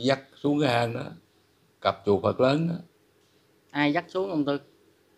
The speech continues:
Speaker 1: Tao độ chắc cái nghiệp bà này dắt bà đi.
Speaker 2: Dạ.
Speaker 1: Quá vợ chồng này dắt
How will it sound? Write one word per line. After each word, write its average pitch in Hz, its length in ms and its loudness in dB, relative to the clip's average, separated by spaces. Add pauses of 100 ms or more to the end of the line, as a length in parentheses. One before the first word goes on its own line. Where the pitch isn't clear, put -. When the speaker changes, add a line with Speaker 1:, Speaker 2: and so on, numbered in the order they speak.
(1040)
Speaker 1:
Tao 107 120 4
độ 98 300 8
chắc 123 120 -2 (300)
cái 123 100 0
nghiệp 95 360 2 (1080)
bà 92 220 6
này 90 480 0
dắt 120 200 -4 (120)
bà 104 140 0
đi. 104 240 -2 (760)
Speaker 2:
Dạ. 107 140 -20 (1800)
Speaker 1:
Quá 127 380 10
vợ - 220 10
chồng 101 420 4
này 98 360 4 (960)
dắt 127 220 0